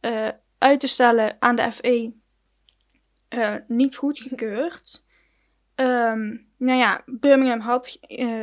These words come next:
te weinig spelers en heeft dus bij Tottenham aangegeven, "We hebben te weinig spelers, we kunnen de wedstrijd niet spelen." Eh, hoe dit verder, ehm, ja, gaat eindigen weten we nog niet. Waarschijnlijk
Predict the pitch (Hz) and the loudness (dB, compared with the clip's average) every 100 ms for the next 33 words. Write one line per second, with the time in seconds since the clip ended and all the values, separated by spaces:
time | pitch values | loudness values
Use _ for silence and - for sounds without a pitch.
0 | 220 262 240 226 226 - 269 240 214 - | -4 -2 -2 -2 -6 -2 0 0 -2 -6
1 | - 220 220 240 240 226 233 226 269 254 | -8 -8 -8 -8 -6 -6 -8 -6 -6 -6
2 | 240 233 233 226 214 233 240 240 240 226 | -8 -8 -8 -8 -8 -8 -8 -8 -10 -12
3 | 214 - 240 - 233 247 226 220 233 - | -12 -8 -8 -10 -12 -12 -10 -8 -8 -8
4 | 277 277 262 - 285 277 277 339 - _ | -10 -8 -10 -10 -8 -6 -6 -8 -10 _
5 | _ _ _ _ _ _ - 247 226 269 | _ _ _ _ _ _ -6 -4 -2 -2
6 | 262 - 262 240 - - - 240 226 214 | -2 0 0 0 -2 -10 -6 -2 -2 -6
7 | 220 - _ - 247 226 233 233 262 262 | -10 -16 _ -6 -4 -2 -4 0 2 4
8 | 240 226 233 269 269 247 254 247 240 254 | 2 0 -2 -2 -6 -4 -6 -6 -8 -6
9 | 233 214 208 | -6 -8 -12